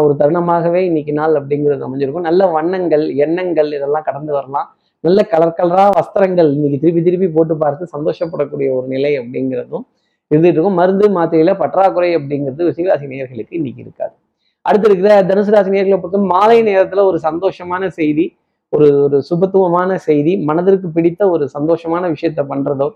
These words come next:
நீண்ட நேரம் கலந்துரையாடல்கள் செய்யறதோ, உடல் நலத்துல நல்ல முன்னேற்றம், மனோ நலத்துல நல்ல சிந்தனை, கண்கள்ல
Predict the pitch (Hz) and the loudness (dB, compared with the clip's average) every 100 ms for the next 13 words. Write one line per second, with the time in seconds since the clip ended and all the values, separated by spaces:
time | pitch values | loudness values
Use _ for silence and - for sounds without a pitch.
0 | _ _ _ _ 170 185 190 185 185 190 | _ _ _ _ 2 2 2 2 2 2
1 | 170 180 185 180 160 156 156 143 139 139 | 0 2 4 4 4 2 2 2 0 0
2 | 139 135 147 156 196 185 170 165 147 147 | 0 0 0 2 2 2 0 -2 -2 0
3 | 185 180 151 156 156 160 180 156 190 202 | -2 -2 -4 -2 -2 -6 -8 -6 -4 -2
4 | 165 156 143 135 160 185 160 147 143 156 | -4 -4 -10 -6 -4 -4 -4 -6 -4 -8
5 | - _ _ _ 151 185 202 185 | -10 _ _ _ 0 4 4 6